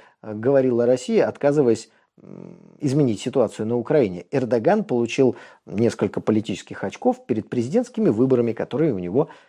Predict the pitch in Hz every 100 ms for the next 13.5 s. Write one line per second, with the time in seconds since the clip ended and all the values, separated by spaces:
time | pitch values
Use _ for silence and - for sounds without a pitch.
0 | _ _ 95 90 92 92 107 135 120 -
1 | 92 85 - _ - 101 - - - 98
2 | 151 147 165 262 254 247 - - 165 139
3 | - 143 233 254 _ - 110 90 143 180
4 | 190 185 _ _ - 113 127 113 104 -
5 | 110 107 175 202 127 - 90 104 123 -
6 | - 110 - 101 127 220 202 110 110 -
7 | 127 107 - - 190 226 214 - 95 101
8 | 101 160 214 214 208 120 113 110 110 -
9 | 98 120 107 - 110 123 143 - - 208
10 | 226 214 214 226 208 262 214 - - _
11 | - 120 113 151 - 101 - 87 113 104
12 | 87 76 - - _ _ - 113 180 185
13 | 185 175 123 82